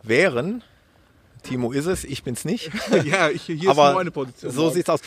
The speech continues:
Speaker 1: Und hier ist dann auch Start und Ziel direkt, oder?
Speaker 2: Ja, Start und Ziel ist ein Stück weiter, da siehst du das Startunterlagenzelt.
Speaker 1: Ja.
Speaker 2: Ähm, an der Laterne und da links davon ist, äh, Start und Ziel.
Speaker 1: Okay, du hast also alles im Blick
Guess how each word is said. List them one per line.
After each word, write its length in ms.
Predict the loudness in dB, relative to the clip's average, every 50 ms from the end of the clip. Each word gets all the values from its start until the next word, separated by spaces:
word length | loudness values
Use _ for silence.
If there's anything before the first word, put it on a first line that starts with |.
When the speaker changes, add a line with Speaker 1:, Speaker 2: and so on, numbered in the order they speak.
| -4
Speaker 1:
Und 120 | -2 -2 -2
hier 180 | 0 0 0
ist 100 | 0 0
dann 100 | -4 -8
auch 140 | -6 -8 -8
Start 300 | -6 -4 -2 -2 -2 -2
und 140 | -4 -6 -6
Ziel 320 | -6 -6 -4 -2 -2 -2 -2
direkt, 420 | -2 -2 -4 -6 -8 -10 -12 -10
oder? 220 | -8 -6 -4 -4 -2
Speaker 2:
Ja, 180 | -2 -4 -4
Start 260 | -8 -10 -14 -14 -14
und 140 | -14 -14 -14 -14
Ziel 240 | -14 -12 -8 -8
ist 160 | -8 -6 -6 -6
ein 120 | -8 -8
Stück 340 | -8 -6 -4 -4 -4 -2 0
weiter, 400 | 0 2 2 2 2 0 0 2
da 340 | 2 2 2 2 2 0 0
siehst 220 | -2 -4 -2 2
du 40 | 4
das 320 | 4 4 2 -2 -8 -6
Startunterlagenzelt. 1080 | 2 4 4 4 4 4 2 4 4 4 4 4 2 0 0 0 2 2 2 0 -2 -8 -14 -12 -10
Speaker 1:
Ja. 160 | -8 -8 -8 -10 -12 -10 0 6
Speaker 2:
Ähm, 500 | 8 10 10 10 8 6 2 0 -2 -4 -4 -4
an 100 | 0 4
der 140 | 6 6 8
Laterne 560 | 8 6 6 6 6 6 6 6 6 4 4
und 120 | 2 4 6
da 140 | 8 8 10
links 240 | 8 6 4 2 0
davon 340 | -4 -4 0 0 0 0 0
ist, 300 | -2 -4 -6 -8 -6 -4
äh, 400 | -2 0 0 0 0 -2 -4 -6 -10 -14 -18 -14
Start 220 | -12 -12 -12 -10 -10
und 100 | -12 -12
Ziel. 220 | -10 -10 -10 -10 -10 -12 -4 0
Speaker 1:
Okay, 340 | 0 2 2 0 -2 -2 -4 -8 -12 -4
du 100 | -2 0
hast 160 | 0 0 -2
also 160 | -4 -4 -4 -2
alles 240 | -2 -4 -4 -6
im 80 | -8 -6
Blick 180 | -4 -4 -4